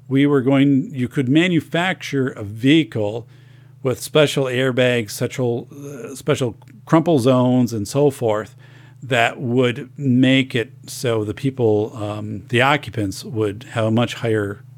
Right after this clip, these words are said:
uh, survival rate. So let's say, you know, it might not be twenty-five thousand lives a year, but let's say we could save, like, fifteen thousand lives a year, right? Amazing, right? If we did this. But if we did this, it's gonna add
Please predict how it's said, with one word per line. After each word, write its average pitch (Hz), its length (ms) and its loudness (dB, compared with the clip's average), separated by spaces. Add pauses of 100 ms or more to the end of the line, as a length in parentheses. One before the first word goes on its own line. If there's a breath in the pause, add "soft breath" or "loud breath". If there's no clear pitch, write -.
uh, - 440 -12
survival 104 560 -2
rate. 117 240 -8 (1120 loud breath)
So 135 260 4
let's 139 260 4
say, 131 340 2
you 135 100 2
know, 123 100 6
it 113 40 6
might 135 180 6
not 131 160 2
be - 60 -16
twenty-five 113 460 2
thousand 104 560 0
lives 107 280 -2
a 101 40 -6
year, 101 100 -2
but 107 100 -8
let's 160 180 0
say 180 80 2
we 170 100 2
could 139 140 -4
save, 117 260 0
like, 101 200 -2 (500)
fifteen 139 420 2
thousand 98 340 -2
lives 98 260 -6
a 104 40 -8
year, 113 200 -12 (180)
right? 127 240 -4
Amazing, 123 480 2
right? 117 240 -6 (640 loud breath)
If - 160 -8
we 151 100 2
did 147 240 2
this. 104 200 -2
But 214 500 0
if 135 140 -2
we 160 100 2
did 202 220 2
this, 190 220 -2
it's 127 120 -16
gonna - 200 2
add 127 260 0